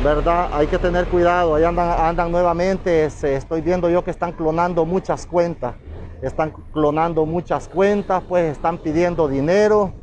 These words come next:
eh, hay que tener mucho cuidado. Cuando yo les pida, este, se los voy a pedir aquí en vivo, en, en vivo, si alguien, si llega por ahí una solicitud,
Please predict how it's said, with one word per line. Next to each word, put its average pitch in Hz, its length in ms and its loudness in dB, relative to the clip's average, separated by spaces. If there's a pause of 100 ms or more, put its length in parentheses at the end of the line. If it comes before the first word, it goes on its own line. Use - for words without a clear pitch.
(680)
eh, 139 320 2
hay 151 120 2
que 170 120 -2
tener 180 280 2
mucho 185 260 0
cuidado. 170 460 2 (580)
Cuando 151 240 0
yo 165 160 4
les 196 140 4
pida, 220 640 4
este, 156 520 4
se 156 120 0
los 143 120 0
voy 165 160 4
a 185 120 2
pedir 190 260 4
aquí 190 200 2
en 175 120 0
vivo, 165 500 4
en, 131 160 0
en 127 140 0
vivo, 185 300 4
si 139 160 0
alguien, 170 400 2
si 156 120 -2
llega 175 260 2
por 175 180 0
ahí 165 140 4
una 190 180 2
solicitud, 180 840 4